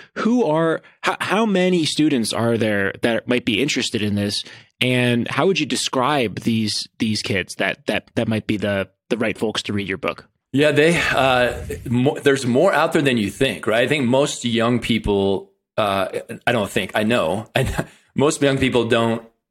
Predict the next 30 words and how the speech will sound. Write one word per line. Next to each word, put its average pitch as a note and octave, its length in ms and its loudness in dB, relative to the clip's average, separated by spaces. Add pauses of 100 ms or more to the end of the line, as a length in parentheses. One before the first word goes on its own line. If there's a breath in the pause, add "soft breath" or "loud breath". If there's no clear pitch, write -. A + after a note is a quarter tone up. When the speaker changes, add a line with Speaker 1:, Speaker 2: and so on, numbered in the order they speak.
Speaker 2:
a-, - 60 2
aren't D3 280 2
interested C#3+ 400 0
enough A2 380 0 (180)
about A2 340 0
in A2+ 100 -2
their G#2 100 0
financial G#2+ 460 -2
future G#2+ 340 -4
to G2 100 0
really G#2+ 240 0
take G2+ 260 -6
action. - 480 -8 (120)
Um, F2+ 400 -4 (520)
and A2 80 0
that's B2+ 200 0
based B2 260 2
on A#2 80 0
the G#2+ 60 0
kids A2 240 0
I've F#2+ 100 0
had F#2 140 0
in E2+ 100 -8
classes, B2 540 0
especially, G#2+ 420 -4
like, F2+ 180 -2
in F2 60 -6
personal F#2+ 380 -6
finance G2 340 -2
classes, F#2 500 -4